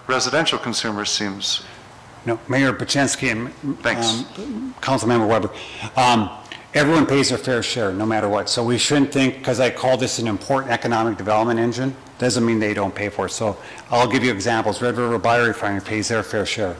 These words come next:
Speaker 2: Simplot pays their fair share. You and I as residential users pay our fair share, and along with commercial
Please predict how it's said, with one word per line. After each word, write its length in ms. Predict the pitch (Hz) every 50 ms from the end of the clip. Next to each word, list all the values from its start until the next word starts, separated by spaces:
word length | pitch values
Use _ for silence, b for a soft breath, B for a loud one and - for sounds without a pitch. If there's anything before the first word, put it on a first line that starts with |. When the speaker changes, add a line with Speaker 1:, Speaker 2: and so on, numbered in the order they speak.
| - - - -
Speaker 2:
Simplot 600 | - - 143 135 120 - - 117 107 104 - -
pays 260 | - 110 104 92 85
their 120 | 107 95
fair 200 | - - 110 95
share. 220 | - 120 110 98 B B B B B B B B 113
You 160 | 135 147 139
and 120 | 131 127
I 140 | 123 127 127
as 180 | 123 110 95 101
residential 520 | 113 117 110 110 110 113 110 - - 120
users 320 | 110 113 110 120 123 104
pay 260 | - - 117 110 110 110 - - - - -
our 160 | 113 113 113
fair 220 | - - 123 117
share, 240 | - - 135 131 127
and 100 | 127 139
along 340 | - 139 123 123 127 131 135
with 160 | 131 113 -
commercial 600 | - - 123 127 127 - - 123 104 80 - -